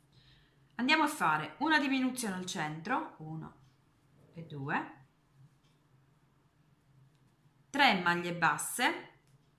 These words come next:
uno, due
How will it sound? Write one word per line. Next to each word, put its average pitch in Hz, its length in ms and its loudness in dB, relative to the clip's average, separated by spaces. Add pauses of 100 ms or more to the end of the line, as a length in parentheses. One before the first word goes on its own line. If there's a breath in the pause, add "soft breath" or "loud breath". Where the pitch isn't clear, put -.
(1200)
uno, 185 640 -8 (3500)
due 170 680 -10